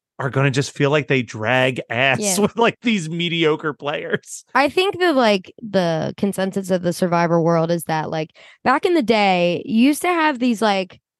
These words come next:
Speaker 2: brutes and, like, savage people.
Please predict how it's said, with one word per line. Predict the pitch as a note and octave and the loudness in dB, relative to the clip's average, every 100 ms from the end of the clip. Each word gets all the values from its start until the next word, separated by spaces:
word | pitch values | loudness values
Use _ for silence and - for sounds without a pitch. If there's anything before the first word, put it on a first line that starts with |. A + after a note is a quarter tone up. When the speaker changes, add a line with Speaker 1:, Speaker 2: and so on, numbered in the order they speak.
| _ _ _ _ | _ _ _ _
Speaker 2:
brutes | G3 G#3+ A#3 G3 - - - | -6 -2 0 -2 -4 -6 -4
and, | - G3+ F#3+ | 0 0 2
like, | F#3 F#3 | -2 -4
savage | - A#3 A3 A#3 A#3 - | -6 0 2 2 0 -2
people. | A3 G3 G3+ F#3+ F#3 | -2 0 0 2 2